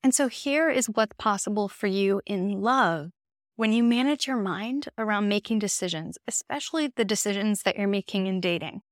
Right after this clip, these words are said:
So you're able to make decisions more quickly and respond appropriately to your constantly evolving relationship,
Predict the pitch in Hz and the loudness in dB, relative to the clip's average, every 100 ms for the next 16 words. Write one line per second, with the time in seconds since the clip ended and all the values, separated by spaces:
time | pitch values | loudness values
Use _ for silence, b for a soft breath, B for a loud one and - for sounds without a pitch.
0 | _ _ - - 262 254 - 240 254 311 | _ _ -10 -2 2 2 2 2 2 0
1 | - 214 233 - 254 240 220 226 214 202 | 2 2 2 0 0 0 2 0 2 0
2 | 196 _ - 247 - - - - _ _ | -2 _ -2 -2 0 -6 -6 -8 _ _
3 | - 220 214 202 - - 214 247 220 - | 2 2 2 0 -2 0 2 2 0 0
4 | 254 - 226 - 185 180 - 220 214 208 | 0 2 0 2 0 0 2 2 2 0
5 | - _ - 220 233 - - 220 202 190 | -6 _ -2 2 2 2 2 4 4 4
6 | 190 185 196 190 185 202 - 208 - - | 2 2 0 0 2 0 0 -2 -4 -6